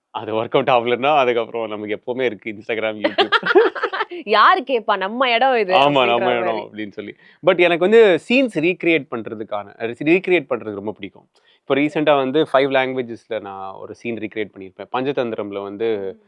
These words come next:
Speaker 1: ஃபைவ் லாங்குவேஜஸ், ஆமா, ஃபோர் லாங்குவேஜஸ்ல பேசியிருப்பாரு கமல் சார். அதை வந்து நான் ரீக்ரியேட் பண்ணியிருப்பேன்.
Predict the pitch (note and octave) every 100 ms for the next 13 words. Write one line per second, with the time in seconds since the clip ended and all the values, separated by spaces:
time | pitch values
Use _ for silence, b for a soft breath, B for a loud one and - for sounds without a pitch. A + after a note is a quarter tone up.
0 | b _ - A#2 A2 G#2 G2 G#2 - -
1 | - - B2+ A2+ - D3 C#3 C3+ B2+ A2+
2 | G2+ G#2 G#2 G2 G2 A#2 G2+ G#2 G2 F#2+
3 | B2+ - _ _ B2+ D#3 D3 D3 A#2 A#2+
4 | A2+ A2+ G2 F#2 F#2+ - -